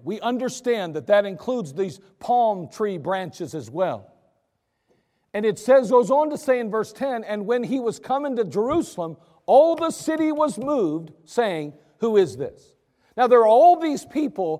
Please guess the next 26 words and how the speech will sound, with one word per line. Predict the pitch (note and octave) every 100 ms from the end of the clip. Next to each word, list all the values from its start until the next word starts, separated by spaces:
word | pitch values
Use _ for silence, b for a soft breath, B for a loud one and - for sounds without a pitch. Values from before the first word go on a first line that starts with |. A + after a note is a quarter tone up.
| _
picture | - D#4+ - A#3+
it | F3+
now, | F#3 F#3+
all | C4 D#4+
these | D4+ C4+
people | - C4+ - C#3+ C#3+ - b b b
that, | A3 F3+ - -
that | A3 G3
he's | A3+ F3+ - C3
riding | F3 A3+ C4+ C#4 B3+ A3 _ -
down | G#3 B3+ C4
the | A#3
road | A3+ A3+ G#3 C3+
by | G#3 A#3 A#3+
and | A3+ A3+ F3
maybe | A3 A#3 A#3 A3 - _ D#3 C#3 -
following | A3+ A#3+ A#3 A#3 G#3+ -
along | G#3 G#3 A3+ A3 F#3+
with | G#3+ -
him. | C3+ A2 _ _ _ b b b A3
All | E4 G4
of | F4+
these | D#4 B3 C#3+
Jews | C3 C4+ F3 C3+ A2 F#3+
that, | G3 F3 - _ -
that | G#3 E3